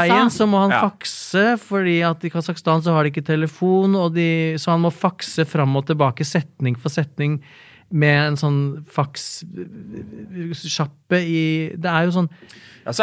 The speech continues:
Speaker 2: er det jo ekte, altså det, det som er litt
Speaker 1: Ja, det er det,
Speaker 2: gjør
Speaker 1: hva
Speaker 2: dette
Speaker 1: er ekte og hva er ikke ekte?
Speaker 2: det gjør, ja,
Speaker 1: Det er jeg
Speaker 2: det,
Speaker 1: fortsatt
Speaker 2: ja.
Speaker 1: usikker på.
Speaker 2: I,
Speaker 1: Det
Speaker 2: i
Speaker 1: var jeg
Speaker 2: originale
Speaker 1: usikker på.
Speaker 2: Borat da, en av mine favorittkomedier over alle filmer. Jeg har aldri hatt det så morsomt noen gang. Jeg tror jeg har sett den åtte ganger også.
Speaker 1: Hæ?
Speaker 2: Eh, der er, det, det, det, det er jo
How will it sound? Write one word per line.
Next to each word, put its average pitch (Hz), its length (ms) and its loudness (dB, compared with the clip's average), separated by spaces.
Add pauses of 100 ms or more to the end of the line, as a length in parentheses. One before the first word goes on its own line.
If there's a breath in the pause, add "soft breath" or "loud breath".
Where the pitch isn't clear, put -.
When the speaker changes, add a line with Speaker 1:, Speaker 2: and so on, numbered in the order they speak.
Speaker 2:
er 131 60 2
det 190 80 0
jo - 80 0
ekte, - 320 0
altså 190 180 0
det, 180 140 -4
det 196 100 0
som 226 140 -8
er 202 140 0
litt 202 220 -8
Speaker 1:
Ja, 196 140 0
det 254 80 4
er - 60 2
det, 247 100 2
Speaker 2:
gjør 202 60 0
Speaker 1:
hva 190 100 4
Speaker 2:
dette 214 160 0
Speaker 1:
er 254 140 2
ekte - 180 0
og 226 80 2
hva 214 140 2
er 220 100 -2
ikke 202 140 0
ekte? - 20 2
Speaker 2:
det 185 80 0
gjør, 180 140 4
ja, 196 60 0
Speaker 1:
Det - 40 2
er 214 40 4 (120)
jeg - 0 -
Speaker 2:
det, 220 160 -6
Speaker 1:
fortsatt 196 320 -2
Speaker 2:
ja. 208 80 -2
Speaker 1:
usikker 143 240 -8
på. 160 160 -4
Speaker 2:
I, 202 40 -4
Speaker 1:
Det 190 100 0
Speaker 2:
i - 20 4
Speaker 1:
var 202 80 2
jeg - 0 -
Speaker 2:
originale 190 320 2
Speaker 1:
usikker 175 80 2
på. 151 80 0
Speaker 2:
Borat 156 180 2
da, 190 100 2 (120)
en 165 80 0
av 175 80 -4
mine 170 160 -2
favorittkomedier 139 1000 -2
over 143 300 0 (180)
alle 127 220 2
filmer. 127 320 0
Jeg 151 100 0
har 139 140 2
aldri 123 260 -6
hatt 113 120 -10
det 123 100 -12
så 120 100 -6
morsomt 110 340 -8
noen 113 120 0
gang. 147 80 4
Jeg - 20 -4
tror 117 120 -2
jeg - 20 -4
har - 140 -10
sett - 80 -20 (100)
den 113 200 -14
åtte - 280 -12
ganger 104 240 -10
også. 180 160 -2 (160)
Speaker 1:
Hæ? 381 120 2 (200)
Speaker 2:
Eh, 135 540 -4 (100)
der 151 260 2 (100)
er, 120 280 0
det, 156 160 -2 (140)
det, 165 220 0
det, 156 260 -2
det 165 100 0
er 127 160 2
jo 147 140 2